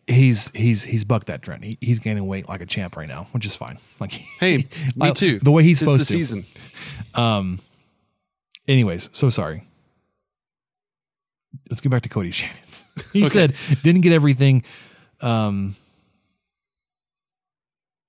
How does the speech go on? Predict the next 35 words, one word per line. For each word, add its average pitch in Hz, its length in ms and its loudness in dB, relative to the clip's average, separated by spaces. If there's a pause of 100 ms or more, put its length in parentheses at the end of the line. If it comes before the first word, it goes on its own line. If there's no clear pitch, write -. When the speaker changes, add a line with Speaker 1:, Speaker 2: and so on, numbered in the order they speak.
Speaker 2:
Didn't 151 160 -8
get 143 100 -4
everything 135 280 -4
he 131 60 -2
wanted 120 300 -2
for 120 120 -6
National 110 340 -6
Signing 104 400 -8
Day. - 240 -16 (840)
Speaker 1:
Because 113 280 -2
the 110 80 -6
green 113 260 2
chili 113 220 0
double, 101 420 -4 (100)
add 107 240 -6
bacon 107 300 -4
sub, 95 260 -6
and 95 120 -6
Texas 104 240 -8
toast 104 240 -4
hasn't 110 340 -4
made 104 180 -4
it 98 100 -10
to - 120 -14
my 98 200 -6
side - 420 -8
of - 180 -12
the 156 120 -14
state. - 680 -12 (1120)
Speaker 2:
So - 120 -4
he's 180 180 2
talking 123 480 -4
green 139 220 -4
chili 147 280 -4
double. 98 420 -6